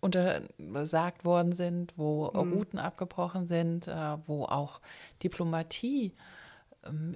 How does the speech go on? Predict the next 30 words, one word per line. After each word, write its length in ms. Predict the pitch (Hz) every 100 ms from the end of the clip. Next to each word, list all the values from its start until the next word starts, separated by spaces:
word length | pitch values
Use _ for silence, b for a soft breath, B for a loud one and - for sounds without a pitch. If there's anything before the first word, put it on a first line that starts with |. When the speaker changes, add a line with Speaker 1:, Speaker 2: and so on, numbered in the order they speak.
| -
Speaker 1:
immer 360 | - 160 160 -
zurückgegangen 760 | 170 196 - 185 139 139 135
ist 400 | 156 214 - - - B B B B B _ _ - -
und 240 | 170 165 156
man 480 | 151 151 151 156 165
Produktionsstätten 1000 | - 160 156 - 165 165 151 151 151 143 -
auf 480 | 147 151 - - -
ein 300 | - - 147
so 140 | 151
großes 420 | - 170 160 -
Land 240 | - 151 165
zurückverlagert 800 | 156 170 - 123 123 135 127 -
hat 320 | 165 - - -
und, 440 | 160 147 143 -
äh, 160 | 151 143 -
auch 120 | 151
den 240 | 156 143
Handel 220 | 156 147 139
beeinflussen 720 | 139 139 - 139 - 135 131
wollte. 500 | 127 131 - - 127 - -
Es 120 | -
dauerte 360 | 147 160 156 135
vier 160 | 135
Jahre 680 | 131 143 202 - 214 220 226 _ _
oder 120 | - 139
manchmal 320 | 135 - 143
dauert 340 | 135 139 143
sechs 380 | - 226 - -
oder 260 | 151 139 -
acht, 360 | 180 214 -